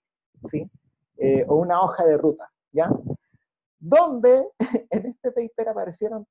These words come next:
tres preguntas, imagínense, hace más de cincuenta años, ¿ya? Donde Fritz y Harlan decía, "Ok, eh, ¿tenemos derivaciones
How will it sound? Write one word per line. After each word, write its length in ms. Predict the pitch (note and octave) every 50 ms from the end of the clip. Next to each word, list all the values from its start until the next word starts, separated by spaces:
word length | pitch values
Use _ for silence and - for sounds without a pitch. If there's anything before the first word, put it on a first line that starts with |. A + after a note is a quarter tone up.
| _ -
tres 180 | B3 C4+ C4
preguntas, 420 | - - C4+ B3+ A#3 F#3 D3+ - D3
imagínense, 460 | D#3+ E3+ F3 F3 B3 G#3+ E3 D#3 -
hace 140 | D#3+ - F3+
más 140 | F3 G3 G#3+
de 80 | A3
cincuenta 460 | A3 A#3+ A3+ G#3 A3 A3+ A3 - A3+ G3
años, 180 | D3 B2 - _ _ _ _ _ _
¿ya? 200 | - D3+ F#3 G3+ - - - - - _ _ _ _ _ _
Donde 300 | - C#3+ D3+ D#3 D#3+ E3
Fritz 240 | D#3+ D#3+ A3 A#3+ - B3
y 80 | G#3+
Harlan 320 | G3+ A3 A#3+ A3+ A3+ A3+ A3
decía, 420 | A3 A3 - C4 G3+ D3+ C#3 - _ _ _ _ _ _ _ _ A2 - -
"Ok, 220 | - F#3+ F#3+ - F3 C#3 A#2+ - - - _ _ _ _ _ _ -
eh, 300 | D3 C#3 C3+ A#2+ - _ _ _ _ _ _ _ _ _ _ _ _ _ _ -
¿tenemos 500 | E3+ E3 F3+ A3+ B3+ D4 D4 - - -
derivaciones 800 | A3 A#3 A#3+ A3+ A3 G#3+ - - A3+ G#3 G3+ G#3+ G3+ _ _